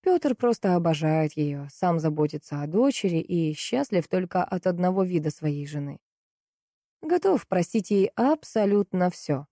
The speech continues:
И ведь было время, когда он терпел ее метание, когда она время от времени бросала его и возвращалась к своему бывшему, к Льдову. И это лишь укрепило их отношения. Вот как это понять? Быть может, и ей следует поступать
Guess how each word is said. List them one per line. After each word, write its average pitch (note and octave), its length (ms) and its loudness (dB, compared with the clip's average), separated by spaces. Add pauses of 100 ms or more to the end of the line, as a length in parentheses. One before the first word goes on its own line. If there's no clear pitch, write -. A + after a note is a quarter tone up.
(160)
И E3 240 4
ведь E3 200 0
было E3+ 260 2
время, A#3+ 380 2
когда C#3+ 280 -2
он C#3+ 120 -4
терпел D#3 380 0
ее D3 240 0
метание, E3+ 640 0 (340)
когда C#4 300 2
она G#3+ 140 4
время G3 300 2
от E3+ 140 -2
времени F3+ 340 2
бросала D#3 540 0
его D3+ 240 2
и D3 60 2
возвращалась D3+ 680 0
к - 60 -16
своему D#3 360 0
бывшему, E3 640 0 (440)
к - 40 0
Льдову. G#3 540 2 (680)
И C4+ 360 4
это D#4 220 2
лишь D#4 280 4
укрепило E4+ 520 2
их D#4 140 -2
отношения. D3 840 -2
Вот F3+ 280 -4
как C4+ 300 0
это D3+ 160 -2
понять? E3 400 -2 (340)
Быть E3 200 -2
может, E3+ 360 2
и D#3+ 60 2
ей C4+ 340 0 (220)
следует E3 540 2
поступать F3 680 -2